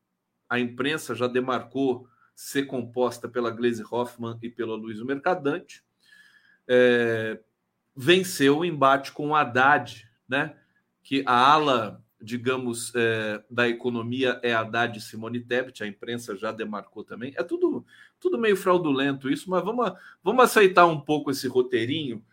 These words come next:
a título pedagógico aqui com vocês, porque é disputa de governo. Isso aí é, é, é incontornável. E, e, e qual que é a, a pegada da Gleisi e do Haddad?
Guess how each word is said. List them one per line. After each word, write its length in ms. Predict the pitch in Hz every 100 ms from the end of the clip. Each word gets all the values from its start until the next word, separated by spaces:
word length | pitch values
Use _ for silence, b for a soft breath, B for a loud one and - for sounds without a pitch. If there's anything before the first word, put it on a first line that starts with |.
| _ -
a 120 | 127
título 540 | 127 - 151 151 143 139
pedagógico 720 | 143 135 113 120 120 117 -
aqui 180 | 117 123
com 140 | 131
vocês, 360 | 127 131 165 175
porque 220 | 214 -
é 60 | 262
disputa 440 | - - 294 247
de 80 | 233
governo. 500 | 208 123 117 95 - _
Isso 200 | 208 -
aí 240 | 220 196 220
é, 340 | 208 139 - _ _ _ _ _ _ _ -
é, 460 | 143 135 127 117 113 b b b b
é 120 | 143 165
incontornável. 1160 | 196 196 196 185 185 143 131 120 107 101 98 _ b b b -
E, 800 | 139 156 160 156 156 156 156 160
e, 40 |
e 40 | 156
qual 260 | - 233
que 220 | 208 208 190
é 100 | 180
a, 320 | 165 143 123 - -
a 80 |
pegada 580 | 151 165 147 143 143 135
da 120 | 127
Gleisi 440 | 127 123 131 120 120
e 20 |
do 160 | 120 120
Haddad? 440 | 113 110 98 -